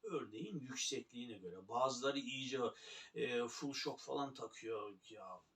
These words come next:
o kadarına uğraşmaya bilmiyorum. Ben açıkçası gerek görmüyorum. Yani bazı şeylerde olmuyorsa kardeşim olmuyordur. Kaldı ki belli bir zamandan sonra artık o kadar takmaz da olduk bu işlere. Vallahi sizler de çok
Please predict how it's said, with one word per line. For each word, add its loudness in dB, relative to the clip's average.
o 2
kadarına 0
uğraşmaya -2
bilmiyorum. -2
Ben -2
açıkçası -4
gerek 2
görmüyorum. 6
Yani 0
bazı 8
şeylerde 4
olmuyorsa 8
kardeşim 4
olmuyordur. 4
Kaldı -2
ki -12
belli -2
bir -6
zamandan -2
sonra -4
artık -4
o 2
kadar -2
takmaz 2
da 2
olduk -2
bu -14
işlere. -8
Vallahi 6
sizler 6
de 0
çok -2